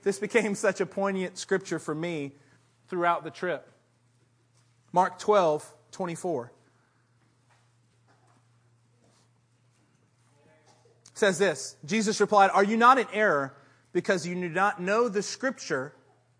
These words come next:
or the power of God?'" What a, what a simple way to say it. Now, actually, in this case, they were trying to, they were trying to get at Jesus. They were talking to him about marriage at the resurrection. So that's the context of this entire passage.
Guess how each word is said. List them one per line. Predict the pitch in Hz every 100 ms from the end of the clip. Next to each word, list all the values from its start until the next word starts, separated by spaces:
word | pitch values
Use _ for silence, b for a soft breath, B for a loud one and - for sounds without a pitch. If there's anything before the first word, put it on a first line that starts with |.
| _ _ _ _ _ _
or | - 220 247
the | 214
power | - 202 196 190
of | 165
God?'" | 139 143 104 - _ _ _ _ _ _ _ _ _ _ _ _ _ _ _ _ _ 190
What | 214
a, | 202 -
what | 214
a | 247
simple | - 262 262 269 233
way | 214
to | 190
say | - 208
it. | 185
Now, | 185
actually, | 190 208 - 196
in |
this | 196 214
case, | 214 196 -
they | 190
were | 180
trying | 214 208
to, | 180 143 b b b
they | 196
were |
trying | 185 254 226
to |
get | 170 208
at | 208 165
Jesus. | 202 180 190 196
They |
were | 185
talking | 208 190 190
to | 170
him |
about | 190 180 156
marriage | 170 175 175
at | 175
the | 170
resurrection. | 170 160 170 175 - 185 - B
So | -
that's | 196 208
the | -
context | 202 208 208 196 190 -
of | 170
this | 170 180
entire | 165 175 156
passage. | 196 180 -